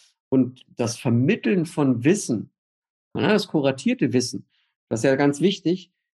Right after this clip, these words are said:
dass das immer noch der Grundstock und der Bestandteil unseres, äh, Erfolges sein wird. Und ich glaube auch, dass das noch sehr, sehr lange das gedruckte Buch sein wird. Es werden sicherlich andere Medien dazukommen.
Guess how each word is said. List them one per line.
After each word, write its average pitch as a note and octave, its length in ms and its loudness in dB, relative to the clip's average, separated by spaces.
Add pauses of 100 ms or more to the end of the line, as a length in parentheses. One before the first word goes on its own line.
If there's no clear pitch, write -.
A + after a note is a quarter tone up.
dass C3 240 0
das D#3+ 460 -2
immer E3+ 260 6
noch D3+ 160 2
der C3 160 2
Grundstock C#3 960 -2
und C#3 140 0
der B2+ 100 2
Bestandteil B2 640 -2
unseres, A#2+ 640 -2
äh, C3+ 80 -10
Erfolges B2 580 -2
sein G#2+ 320 -4
wird. F2+ 180 -12 (380)
Und C#3+ 120 2
ich A#2 120 -2
glaube C#3 380 4
auch, - 160 -4
dass C3+ 220 -2
das B2 280 -4
noch A#2 160 -2
sehr, B2+ 300 2
sehr D#3 140 2
lange C#3 360 2
das - 460 -6
gedruckte B2 420 -4
Buch C#3+ 320 -2
sein - 340 -2
wird. - 220 -4 (480)
Es A#2+ 140 0
werden D3 200 6
sicherlich E3+ 400 2
andere D#3 260 2
Medien D#3 340 2
dazukommen. G#3 800 -2